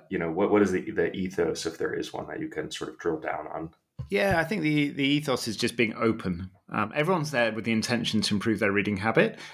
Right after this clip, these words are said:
Speaker 2: That's usually the reason they join. But to be honest, right behind that is connect with other interesting humans. Um, and, and by interesting humans, all, all we see is, and all we mean is literally people who are open to learning. Um,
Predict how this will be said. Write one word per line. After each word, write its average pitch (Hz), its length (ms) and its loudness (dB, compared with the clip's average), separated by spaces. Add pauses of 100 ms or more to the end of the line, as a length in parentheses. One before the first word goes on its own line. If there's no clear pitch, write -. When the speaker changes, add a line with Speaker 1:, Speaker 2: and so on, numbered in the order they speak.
Speaker 2:
That's 156 300 4
usually 151 240 0
the 117 60 0
reason 110 320 4
they 101 100 0
join. 92 480 2 (840)
But 160 300 6 (200)
to 156 100 -6
be 156 140 2
honest, 139 420 0 (160)
right 139 260 4
behind 120 400 2
that 101 220 2
is 110 180 -2
connect - 400 2
with 104 180 2
other 104 340 2
interesting 104 520 0
humans. 90 540 2 (460)
Um, 117 320 2 (100)
and, 139 240 2
and 135 140 -6
by 135 180 6
interesting 131 440 0
humans, 107 420 0
all, 143 420 0
all 135 300 2
we 104 160 -2
see 113 300 2
is, 92 340 0
and 110 100 2
all 110 80 4
we 101 140 2
mean 104 340 4
is 98 240 -2
literally 113 380 2
people 113 340 0
who 98 60 4
are - 160 0
open 104 320 4
to 101 100 -4
learning. 95 440 0 (580)
Um, 107 280 2